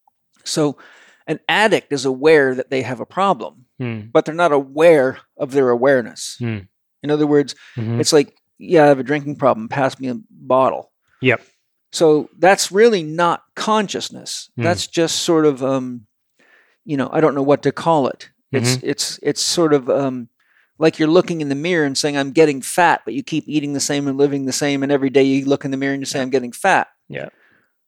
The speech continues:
Speaker 1: But if you're aware
Speaker 2: Hmm.
Speaker 1: that you're aware
Speaker 2: Hmm.
Speaker 1: that you're making yourself fat,
Speaker 2: Mm-hmm.
Speaker 1: that means you're conscious.
Speaker 2: Yeah.
Speaker 1: And now if you don't do something about it because you are consciousness, because you are conscious of it, you know who really is the big problem.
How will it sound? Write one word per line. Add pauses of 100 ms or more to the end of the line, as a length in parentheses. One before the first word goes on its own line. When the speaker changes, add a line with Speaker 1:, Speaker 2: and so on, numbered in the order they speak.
(140)
Speaker 1:
But
if
you're
aware (300)
Speaker 2:
Hmm.
Speaker 1:
that
you're
aware (220)
Speaker 2:
Hmm. (160)
Speaker 1:
that
you're
making
yourself
fat, (380)
Speaker 2:
Mm-hmm. (180)
Speaker 1:
that
means
you're
conscious. (140)
Speaker 2:
Yeah. (420)
Speaker 1:
And
now
if
you
don't
do
something
about
it
because
you
are
consciousness, (140)
because
you
are
conscious
of
it,
you
know
who
really
is
the
big
problem.